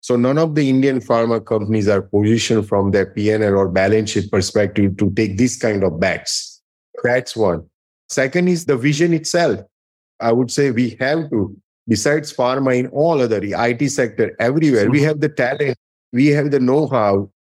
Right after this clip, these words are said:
we know how to get things done, that risk appetite, and we have to own our own I P. So that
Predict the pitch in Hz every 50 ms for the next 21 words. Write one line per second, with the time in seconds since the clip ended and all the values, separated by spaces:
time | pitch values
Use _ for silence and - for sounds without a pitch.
0 | _ - 120 135 139 151 143 123 131 127 120 127 113 120 117 104 - - 113 101
1 | 92 - - - 156 156 143 117 92 - _ _ _ _ _ _ _ - 123 120
2 | 98 101 107 143 151 147 - - 127 117 101 - 120 92 110 113 104 101 98 95
3 | 107 107 107 107 107 95 113 120 117 127 127 131 131 139 123 127 135 139 135 131
4 | 131 127 123 120 117 120 117 - - 110 113 120 117 - - 160 123 95 101 -
5 | - _ _ _ _ _ - - 131 131 127 135 139 143 143 143